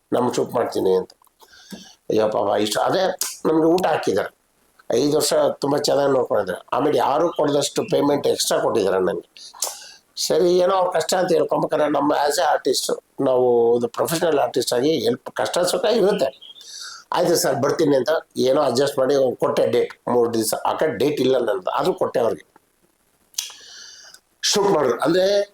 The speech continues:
ಅವ್ರು ಎಷ್ಟು ಕ್ಲೆವರ್ ಇದ್ರು, ಆ, ಆ ಸ್ಟೋರಿ ಬೋರ್ಡ್ ಮಾಡೋದು ಅಂದ್ರೆ ಸರ್, ಒಬ್ಬ ಸತ್ತ ಮನುಷ್ಯನ ಹೆಂಗೆ ಬದುಕಿಸಿದ್ರು ಅನ್ನೋದೇ ಒಂದು ಮಿರಾಕಲ್ ಅದು.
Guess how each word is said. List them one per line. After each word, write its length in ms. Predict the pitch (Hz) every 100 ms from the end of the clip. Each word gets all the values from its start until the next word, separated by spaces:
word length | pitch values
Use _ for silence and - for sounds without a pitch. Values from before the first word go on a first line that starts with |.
| _ _ _ _ -
ಅವ್ರು 140 | 127 127
ಎಷ್ಟು 360 | 127 - -
ಕ್ಲೆವರ್ 300 | 180 160 180
ಇದ್ರು, 580 | 175 165 170 160 147 139 135 131 127 127 -
ಆ, 40 |
ಆ 440 | 139 135 147 135 131
ಸ್ಟೋರಿ 340 | - 151 165
ಬೋರ್ಡ್ 240 | 151 151 139
ಮಾಡೋದು 320 | 135 131 127
ಅಂದ್ರೆ 260 | 120 110
ಸರ್, 100 | 135
ಒಬ್ಬ 220 | 135 123 127
ಸತ್ತ 400 | - 165 - 220
ಮನುಷ್ಯನ 680 | 170 127 156 160 226 196 139 123 143 175 180 - - -
ಹೆಂಗೆ 320 | 180 262 277
ಬದುಕಿಸಿದ್ರು 720 | 180 196 190 - 214 208 180
ಅನ್ನೋದೇ 300 | 170 170 233
ಒಂದು 260 | 220 190 175
ಮಿರಾಕಲ್ 480 | 175 190 - 156
ಅದು. 240 | 135 -